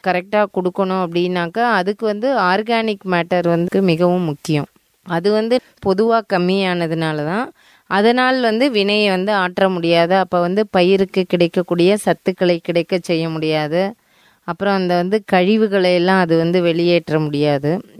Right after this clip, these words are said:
எல்லாத்துக்கும் அதற்கு வந்து சக்தி தேவை. அதனால நம்ம அந்த மண்ணுல உள்ள உயிர்கள், அதாவது soul of infinite life அப்படின்னு சொல்றோம். மண்ணை வந்து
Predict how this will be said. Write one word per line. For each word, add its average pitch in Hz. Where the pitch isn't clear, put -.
எல்லாத்துக்கும் 196
அதற்கு 202
வந்து 202
சக்தி 185
தேவை. 147
அதனால 202
நம்ம 208
அந்த 165
மண்ணுல 226
உள்ள 190
உயிர்கள், 208
அதாவது 190
soul 190
of 196
infinite 170
life 151
அப்படின்னு 151
சொல்றோம். 147
மண்ணை 170
வந்து 180